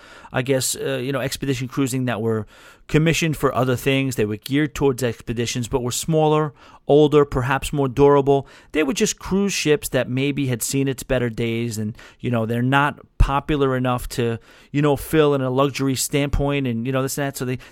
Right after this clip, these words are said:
they can take a little bit of a beating. They're easily, um, embarked and debarked from. But with this project, we're actually seeing the industry going in the direction of new builds for the purpose of expedition cruising.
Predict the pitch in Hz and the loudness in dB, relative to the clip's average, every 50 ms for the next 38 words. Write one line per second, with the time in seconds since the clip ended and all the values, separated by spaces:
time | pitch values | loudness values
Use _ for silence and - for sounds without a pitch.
0 | - - 165 - - 175 147 - 175 170 - - 170 160 160 156 139 156 147 143 | -4 -2 0 0 2 0 0 2 2 2 2 2 2 2 2 2 2 2 0 0
1 | 143 139 120 117 139 143 139 139 139 135 135 135 123 117 107 - - 151 156 156 | 0 -2 -2 -2 -2 0 0 2 0 0 0 0 -2 -2 -4 -4 -4 -2 -2 -2
2 | 127 143 143 139 143 139 135 131 - - - _ _ _ 117 110 104 101 95 85 | 0 0 -2 0 0 0 -2 -4 -6 -12 -18 _ _ _ -8 -6 -4 -4 -6 -8
3 | 73 65 - _ 90 87 - - - 131 135 131 117 - 135 135 135 139 - - | -10 -14 -18 _ -18 -18 -16 -8 -6 -4 -4 -2 0 2 2 2 2 2 0 -2
4 | 127 117 113 127 127 110 131 127 135 131 - - - 139 135 135 131 131 123 - | -2 -2 -2 -2 0 2 2 2 2 0 -2 -4 -2 -2 0 0 0 -2 -6 -10
5 | - - - 143 147 - 151 147 139 - 208 262 269 - - - - - 226 247 | -14 -2 0 0 0 0 -2 -6 -4 -2 -2 -2 -2 -4 -8 -10 -4 0 0 0
6 | - 160 139 123 110 - - - - - 131 135 170 196 208 220 - - - 160 | 0 0 -2 -4 -4 -6 -8 -14 -16 -8 -2 0 2 2 2 2 0 -2 -4 -4
7 | 143 - - - 151 143 143 139 135 127 123 123 120 147 147 151 147 143 - - | -4 -4 -4 -4 -4 -2 -2 -2 -2 -4 -4 -6 -4 -4 -4 -4 -4 -6 -6 -6
8 | 123 120 113 113 131 135 139 139 139 131 127 123 113 123 120 123 123 123 - 117 | -6 -6 -2 -2 0 0 0 0 0 -2 -2 -2 -2 -2 -2 -2 -2 -4 -4 -6
9 | 113 113 110 107 107 120 127 151 220 269 254 170 135 113 104 101 101 - - - | -6 -6 -6 -6 -4 -2 0 4 4 4 4 4 2 0 0 -2 -4 -6 -10 -16
10 | - - - - - - - 196 233 240 226 226 226 - - 175 165 - - 156 | -18 -20 -20 -18 -14 -2 2 2 4 4 2 2 2 2 0 0 0 0 -2 -4
11 | - - 135 123 131 123 123 - - 131 117 123 120 - - 110 117 - - 143 | -4 -4 -4 -4 -4 -4 -4 -6 -10 -6 -4 -4 -4 -4 -4 -8 -10 -6 -2 0
12 | 143 123 104 92 - | 0 0 0 -4 -10